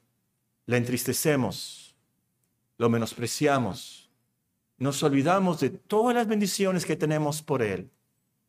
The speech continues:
y somos carnales en vez de ser espirituales. Y como vimos en esta mañana, ser carnales es lo opuesto a ser espirituales.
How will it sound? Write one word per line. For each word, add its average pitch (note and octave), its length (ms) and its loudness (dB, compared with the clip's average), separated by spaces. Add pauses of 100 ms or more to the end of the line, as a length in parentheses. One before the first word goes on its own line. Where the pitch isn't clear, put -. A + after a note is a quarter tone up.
(480)
y - 60 -6
somos C#3 360 0
carnales A2 880 -4 (2250)
en G#2+ 100 -4
vez A2 140 0
de A#2 80 -2
ser B2 180 0
espirituales. A2+ 1040 -6 (1040)
Y C#3 60 -6
como D#3+ 240 4
vimos G#3 280 2
en F#3+ 80 2
esta D3 220 -2
mañana, A#2 560 0 (920)
ser D#3 320 0
carnales A#2+ 1040 0
es A#2+ 100 2
lo A#2+ 100 4
opuesto A#2 600 0
a B2 60 2
ser A#2+ 180 0
espirituales. A#2+ 1120 -4